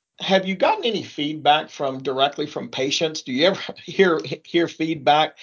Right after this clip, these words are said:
that your service that you're providing is, i-, is expeditious in helping them get, uh, for instance, paid quick, you know,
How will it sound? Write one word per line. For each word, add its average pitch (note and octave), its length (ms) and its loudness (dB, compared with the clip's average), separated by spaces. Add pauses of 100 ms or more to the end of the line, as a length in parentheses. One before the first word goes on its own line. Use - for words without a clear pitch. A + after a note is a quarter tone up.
(280)
that C#3+ 440 6 (100)
your C3+ 240 -2
service D#3+ 680 0
that C3+ 260 -4
you're C#3 200 -6
providing C#3 680 2
is, B2 320 -6 (400)
i-, C#3+ 220 -2
is C3 500 -2
expeditious D3 800 2
in B2 100 -4
helping C#3+ 420 2
them D3 240 -2
get, C#3+ 340 -2 (180)
uh, C3+ 360 2 (540)
for B2+ 200 -2
instance, C3 500 -6 (800)
paid C#3 400 2
quick, C#3 240 -2 (140)
you C3+ 220 -4
know, B2 240 0